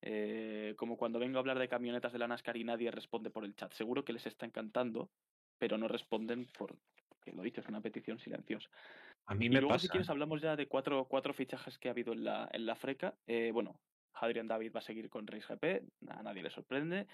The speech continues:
Speaker 1: Eh, Van Hoepen a A R T, mm, mm, mm, es un fichaje un poco extraño. No me ilusiona en exceso, pero bueno, habrá que ver qué tal se le da.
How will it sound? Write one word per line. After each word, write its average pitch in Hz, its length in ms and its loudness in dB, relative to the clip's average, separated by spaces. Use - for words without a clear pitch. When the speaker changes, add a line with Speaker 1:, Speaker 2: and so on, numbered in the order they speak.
Speaker 1:
Eh, 120 520 8
Van 131 160 4
Hoepen 127 420 0
a 117 200 4
A 127 60 6
R 131 160 2
T, 185 260 4
mm, 123 280 -2
mm, 117 180 -4
mm, 151 260 -2
es - 140 -12
un 123 360 -4
fichaje - 300 -6
un 120 80 -6
poco 117 320 -2
extraño. 117 500 -2
No 117 580 2
me 113 160 -2
ilusiona 107 380 -4
en 104 60 -8
exceso, 120 400 -2
pero - 180 0
bueno, - 260 -8
habrá 120 280 4
que 117 100 0
ver 110 140 0
qué 110 80 -6
tal 113 120 -6
se - 120 -12
le - 80 -6
da. - 120 -14